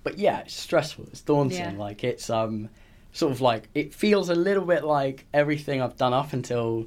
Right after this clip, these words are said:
Speaker 1: this point has sort of culminated here. Um,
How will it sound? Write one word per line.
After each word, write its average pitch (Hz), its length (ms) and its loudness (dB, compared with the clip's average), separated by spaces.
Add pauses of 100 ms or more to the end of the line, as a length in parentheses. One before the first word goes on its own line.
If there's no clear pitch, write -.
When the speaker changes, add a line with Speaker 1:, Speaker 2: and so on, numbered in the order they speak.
Speaker 1:
this 123 180 -6
point 147 260 0
has 117 100 -8
sort - 180 -12
of - 60 -20
culminated 120 640 -2
here. 131 300 -2 (580)
Um, 117 540 2